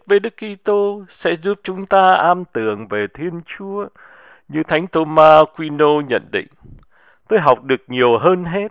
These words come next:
từ thập giá của Đức Kitô." Chúng ta đừng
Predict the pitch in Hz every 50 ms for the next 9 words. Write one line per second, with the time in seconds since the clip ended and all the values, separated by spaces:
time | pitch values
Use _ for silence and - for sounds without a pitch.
0 | _ _ _ - 123 117 - - 120 - _ _ - 113 113 110 113 131 147 165
1 | - _ - 98 92 104 131 - _ - 180 170 151 _ - 165 170 160 156 151
2 | _ _ _ _ _ _ _ _ _ _ _ _ _ _ _ _ _ _ _ _
3 | _ _ _ _ _ _ _ _ _ _ _ _ _ _ _ _ _ - 151 147
4 | - 160 147 135 135 135 123 110 95 95